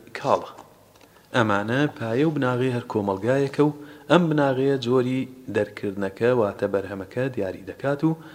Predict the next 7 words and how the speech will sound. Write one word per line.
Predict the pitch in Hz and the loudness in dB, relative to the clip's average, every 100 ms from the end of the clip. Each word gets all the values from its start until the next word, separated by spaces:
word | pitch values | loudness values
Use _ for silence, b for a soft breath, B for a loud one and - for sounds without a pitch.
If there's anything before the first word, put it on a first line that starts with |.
| B | B
هەروە | 147 165 151 151 - | 2 4 2 0 -2
سروشت | 113 131 - | -4 -4 -6
و | 123 | -4
فەرهەنگی | - 104 135 127 117 | 0 0 -2 -4 -6
گشتی | 104 - 104 107 | -6 -6 -6 -4
ئەو | 104 - | -4 -4
کۆمەڵگایە. | - 135 104 - - | -4 -4 -4 -6 -8